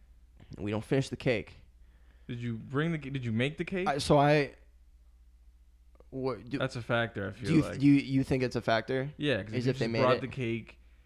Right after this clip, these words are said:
Speaker 1: From
Speaker 2: not
Speaker 1: what
Speaker 2: saying the cake's bad, you could have gotten the cake from somewhere else, still a good cake, but you
Speaker 1: Okay.
Speaker 2: didn't make the cake yourself,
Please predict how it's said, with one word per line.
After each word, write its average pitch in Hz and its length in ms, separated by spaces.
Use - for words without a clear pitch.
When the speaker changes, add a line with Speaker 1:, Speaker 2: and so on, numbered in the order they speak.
Speaker 1:
From - 80
Speaker 2:
not 156 60
Speaker 1:
what 185 100
Speaker 2:
saying 190 160
the 160 60
cake's 139 260
bad, 131 320
you 113 80
could 131 120
have 113 100
gotten 123 200
the 120 80
cake 117 220
from 110 120
somewhere 117 360
else, 113 180
still 156 180
a 143 40
good 127 180
cake, 110 220
but 131 140
you 131 60
Speaker 1:
Okay. 123 120
Speaker 2:
didn't 113 220
make 110 180
the 107 100
cake 104 240
yourself, 98 420